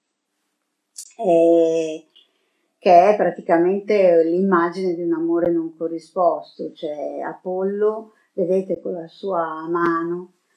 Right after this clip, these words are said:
eh, sfiora le, il, il ventre, eh, per cui tocca, tocca Dafne e lei si trasforma in un,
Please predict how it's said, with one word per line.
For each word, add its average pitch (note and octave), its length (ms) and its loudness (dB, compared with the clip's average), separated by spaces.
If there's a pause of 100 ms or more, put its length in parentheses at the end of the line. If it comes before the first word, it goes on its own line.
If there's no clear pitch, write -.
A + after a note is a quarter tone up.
(260)
eh, D#3+ 840 -10
sfiora F#3+ 840 -2
le, D#3+ 280 -4
il, D#3 180 -8 (840)
il F3+ 180 -6
ventre, G3+ 920 -2
eh, - 260 -16
per F3 180 -6
cui F#3 300 -6
tocca, F#3 720 -6
tocca F3 420 -10 (380)
Dafne F3+ 640 -6
e G3+ 100 -6
lei D#3+ 220 -4
si F#3 140 -20
trasforma E3+ 920 -12
in D#3+ 200 -8
un, D#3 220 -10